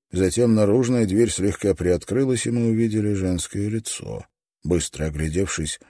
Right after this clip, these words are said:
женщина впустила нас. То была женщина средних лет, со спокойным выражением лица.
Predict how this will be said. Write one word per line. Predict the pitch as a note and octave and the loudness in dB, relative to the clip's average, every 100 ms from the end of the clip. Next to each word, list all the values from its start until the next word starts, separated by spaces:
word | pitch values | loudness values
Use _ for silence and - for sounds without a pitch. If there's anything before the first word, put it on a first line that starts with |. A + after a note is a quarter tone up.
| _ _ | _ _
женщина | - E2 D#2 D2+ D2+ D#2 | -6 -4 -2 -4 -4 -4
впустила | - - F#2+ - C#2 - G#1+ | -6 -6 -6 -6 -10 -10 -10
нас. | G#1+ - - - _ _ _ _ | -10 -10 -12 -12 _ _ _ _
То | - D3+ | 4 6
была | D#3 D3+ | 8 8
женщина | D3 D#3+ C#3+ G#2+ F#2+ | 6 0 -2 -2 -2
средних | - A2 C3 E2 C#2+ - | 0 -2 0 -2 -4 -4
лет, | G2 B2+ - - _ _ | -4 -4 -10 -20 _ _
со | - B2 | -2 0
спокойным | - F2 D#2+ G2+ C3+ B2+ A2+ | 2 0 2 0 0 0 0
выражением | F2 D2 C2 C2 B1+ D2+ | 0 0 -2 -6 -4 -2
лица. | D2+ - - A#1 | -2 -4 -8 -8